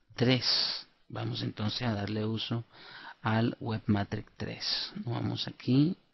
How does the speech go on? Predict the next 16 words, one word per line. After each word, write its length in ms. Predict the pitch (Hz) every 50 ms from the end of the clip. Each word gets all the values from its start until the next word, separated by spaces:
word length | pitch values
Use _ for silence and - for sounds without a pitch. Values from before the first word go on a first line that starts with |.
| _ _ _
al 140 | - 113 113
Web 200 | - - 117 - -
Matrix. 840 | 110 117 127 127 - - 151 151 151 - - - - - - - - _ _ _ _ _ _ _ _ _ _ _ _ _ - _ _ - - - - - _ _ - - - - - - - _ _ _ _ _ _ _
Abrimos 440 | 107 107 110 113 117 113 107 95
nuevo. 540 | 104 120 120 127 131 139 147 156 160 165 165 151 - - - _ _ _ _ _ _ - _ _ _ _ -
Sitio 540 | - - - - 123 117 - - 117 110 104
vacío. 560 | 101 101 - - - 120 113 110 107 107 110 107 - _ _ _ _ _ _ _ _ _ _ _ _ _ _ _ _ _ _ _ _ _ _ - _ _ _ - _ _ _ _ _ _ _ _ _ _ _ _ _ _ _ _ _ _ _ _ _ _ _ _ _ _ _ _ _ _ _ _ _ _ _ _ _ _ _ _ _ _ - - - - - - - - - - _ _ _ _ _
Aquí 240 | - 113 - - 113
lo 140 | 110 110
tenemos. 840 | - - 120 117 113 110 107 107 110 117 - - - - - - - - - - - - - - - _ - - - -
Aquí 280 | - - - - 123 123
tengo 320 | - - 120 117 117 117
un 220 | 117 117 120 120 - -
empty 360 | - 120 120 117 - - 117
site 480 | - - - 110 113 113 104 - - -
dos. 320 | - 113 - 117 113 107